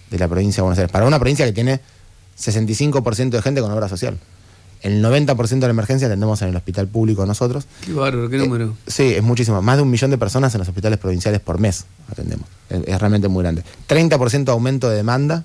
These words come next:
Speaker 1: en los hospitales públicos en lo que va este año. Por esto mismo, porque las clínicas se empiezan a fundir. El gobierno nacional tenía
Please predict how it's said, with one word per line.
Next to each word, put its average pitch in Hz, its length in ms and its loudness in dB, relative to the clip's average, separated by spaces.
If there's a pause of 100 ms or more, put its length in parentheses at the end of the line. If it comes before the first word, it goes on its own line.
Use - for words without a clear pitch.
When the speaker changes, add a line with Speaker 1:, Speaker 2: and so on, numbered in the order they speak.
Speaker 1:
en 113 100 -8
los 90 100 -4
hospitales 101 320 -2
públicos 123 380 -2
en 95 80 -2
lo 90 80 -2
que 90 80 -4
va 98 100 0
este 95 200 -4
año. 85 260 -4 (640)
Por 135 140 4
esto 165 180 2
mismo, 147 260 2
porque 107 200 -4
las 107 100 -4
clínicas 143 260 0
se 117 60 -2
empiezan 120 240 -2
a 113 60 -2
fundir. 110 260 -4 (340)
El 127 140 0
gobierno 170 220 2
nacional 165 340 0
tenía 127 500 -2